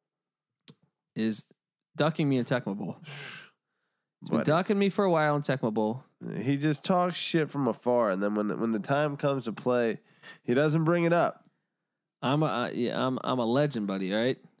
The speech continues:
Speaker 1: All right, the college experience is brought to you by my bookie dot A G.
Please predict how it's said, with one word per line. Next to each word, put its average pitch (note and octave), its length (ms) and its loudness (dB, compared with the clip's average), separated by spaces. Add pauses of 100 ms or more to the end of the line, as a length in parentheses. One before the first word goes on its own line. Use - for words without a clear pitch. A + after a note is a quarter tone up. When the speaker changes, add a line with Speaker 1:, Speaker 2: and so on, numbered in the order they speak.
(680)
Speaker 1:
All A#3+ 80 4
right, F#3+ 200 0 (220)
the E3+ 80 0
college B3+ 380 2
experience G#3 540 2
is E3 60 2
brought A3 240 2
to F#3 40 0
you G#3+ 60 4
by G3+ 200 4
my G#3+ 440 2 (180)
bookie G3 320 2
dot F3 340 0
A D#3 200 2
G. C#3+ 320 -2